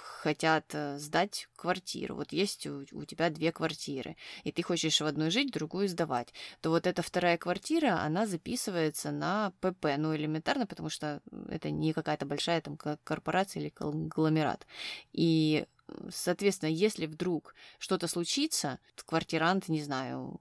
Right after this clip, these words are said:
упадет с лестницы и решит <laughs> подать в суд на тебя, потому что у тебя ступеньки скользкие, э, то он подает в суд на вот это П П, и ты от этого никак не страдаешь как, э, человек. А,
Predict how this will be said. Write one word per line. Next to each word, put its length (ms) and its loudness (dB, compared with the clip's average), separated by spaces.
упадет 560 2
с 100 -2
лестницы 680 0
и 120 2
решит 360 2
<laughs> 220 2
подать 260 2
в 60 0
суд 220 2
на 60 -6
тебя, 240 0
потому 220 -8
что 260 -4
у 100 -2
тебя 220 0
ступеньки 420 -2
скользкие, 640 -6
э, 300 2
то 400 2
он 260 4
подает 320 2
в 40 -8
суд 180 0
на 160 2
вот 140 -2
это 220 0
П 140 -8
П, 340 4
и 680 -2
ты 220 4
от 120 4
этого 180 0
никак 300 2
не 80 2
страдаешь 500 2
как, 280 -6
э, 260 -2
человек. 680 2
А, 280 -8